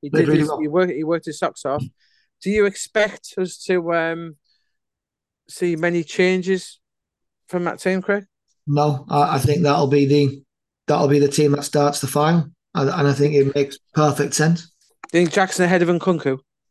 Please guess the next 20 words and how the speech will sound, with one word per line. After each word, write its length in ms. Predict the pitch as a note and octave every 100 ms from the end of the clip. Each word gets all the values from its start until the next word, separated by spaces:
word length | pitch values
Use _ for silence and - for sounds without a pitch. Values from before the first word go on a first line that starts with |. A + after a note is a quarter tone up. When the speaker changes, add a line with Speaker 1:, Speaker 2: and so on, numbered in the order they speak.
| -
Speaker 2:
I 100 | F3
think 160 | B3
so. 220 | - D#3+
I, 80 | A3
th-, 140 | G#3 -
I 100 | F#3+
think 300 | A#3 B3+ -
just 260 | - F3+
simply 180 | F3+ -
for 140 | C#3
his, 240 | D3 C#3+ - - _ _ _
for 80 | D3+
his 160 | C#3
work 360 | C#3+ F3 A3+ A3
rate 300 | A3 G3+ -
and 140 | D3
his, 440 | D3 C3+ B2 - -
and, 80 | -
and 280 | C#3+ C#3+ C#3+
his, 320 | C#3 A2+ -